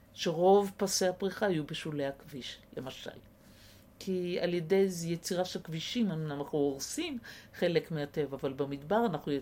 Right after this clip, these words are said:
מייצרים בשולי הכביש אזור שיש בו תוספת מים מאוד, אה, רצינית, האזור שאליו, אה, נוזלים המים,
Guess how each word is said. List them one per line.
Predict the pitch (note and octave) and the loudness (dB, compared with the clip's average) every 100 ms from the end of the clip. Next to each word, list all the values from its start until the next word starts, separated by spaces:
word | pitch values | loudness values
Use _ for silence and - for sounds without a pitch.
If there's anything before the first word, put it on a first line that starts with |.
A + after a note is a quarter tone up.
| - | -4
מייצרים | D#3+ C#3+ C#3+ - G3 | -4 -4 -4 -4 -4
בשולי | F#3 - F3+ | -4 -4 -2
הכביש | F#3 G#3+ C#4 C#4 - - - - | -2 -2 -2 -2 -6 -18 -18 -2
אזור | F#3+ D#3 G#3 A#3 A3+ A#3 | 0 6 8 10 8 6
שיש | A3 - D#3 D3+ | 2 -2 -4 -4
בו | D#3 D#3 | -6 -8
תוספת | - E3+ - F3 F3+ - | -6 -4 -2 -4 -4 -4
מים | E3+ D#3+ E3 E3 - - - | -2 -2 -2 -6 -12 -20 -8
מאוד, | F3 F3+ F#3 F#3+ D#3 | 0 4 6 4 4
אה, | F3+ E3+ D#3+ D#3+ D#3 | 2 4 4 4 4
רצינית, | D3+ D#3 - D3 D#3+ A#3 E3+ | 4 0 0 -2 0 0 0
האזור | C#3 C#3 D3+ D3+ | 0 2 2 2
שאליו, | - D#3 C#3 C#3+ D3 D3+ D3 - - - - - - D3 | 0 0 0 0 2 4 2 -2 -20 -20 -20 -20 -8 -2
אה, | D3 C#3+ | 0 0
נוזלים | D3+ D3+ E3 F3 | -2 -2 0 0
המים, | D#3 D3+ D#3 D3 C#3+ | 0 0 0 0 -4